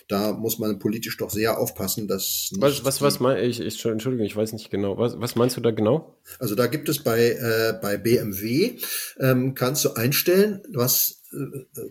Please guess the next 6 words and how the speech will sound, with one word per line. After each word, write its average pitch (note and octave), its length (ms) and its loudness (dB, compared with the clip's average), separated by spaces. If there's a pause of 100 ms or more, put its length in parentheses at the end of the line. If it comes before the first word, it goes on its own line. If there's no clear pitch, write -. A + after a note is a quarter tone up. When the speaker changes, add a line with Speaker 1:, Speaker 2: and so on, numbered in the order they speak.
(200)
Speaker 1:
dass - 760 0
die, G#2+ 380 -4
äh, G2+ 800 -6
dass G#2 200 -8
der A2+ 160 -2
Assistent B2 640 0